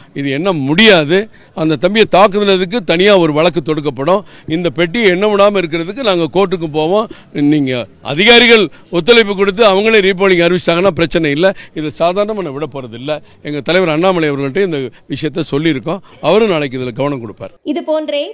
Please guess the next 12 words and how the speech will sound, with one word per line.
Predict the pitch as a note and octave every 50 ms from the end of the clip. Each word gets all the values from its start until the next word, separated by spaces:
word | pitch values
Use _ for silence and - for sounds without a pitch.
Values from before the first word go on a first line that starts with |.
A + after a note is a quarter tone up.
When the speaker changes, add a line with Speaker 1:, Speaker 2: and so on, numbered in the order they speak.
| - -
Speaker 2:
தென் | D#4+ D#4+ E4 F#4
சென்னை | - A4+ A4+ F#4 F4+ F#4 F4+
மக்களவை | D#4+ D4+ C4+ - E4+ E4 E4 E4 D#4+ D#4+ D#4
தொகுதிக்கு | D#4+ C#4 C#4 C#4 D4 C#4+ D4
உட்பட்ட | C#4+ C4+ B3+ C4 C#4 C4+ B3+ C4 C#4 C#4+ F#4 - B3+ B3+
மயிலாப்பூர் | C4+ C#4+ D4+ F4 F4+ F#4 F4+ F#4 F#4+ D#4+ - -
சட்டமன்ற | C#4 C4+ D4 D4+ D4+ D4+ C#4+ D4 C#4+
தொகுதியின் | C#4+ C4 B3+ C4 B3 C#4 C#4 C4 A3 - -
நூற்றி | B3+ D#4 F4+ - - G4 F4
இருபத்தி | - C#4+ D4+ D4 D#4+ D#4 D4+ C#4
இரண்டாவது | C4 B3+ C#4 C#4 D4 C#4+ C#4+ C#4 C#4+ C#4
வட்டம் | C4 C4 B3+ B3+ C4+ C#4 B3+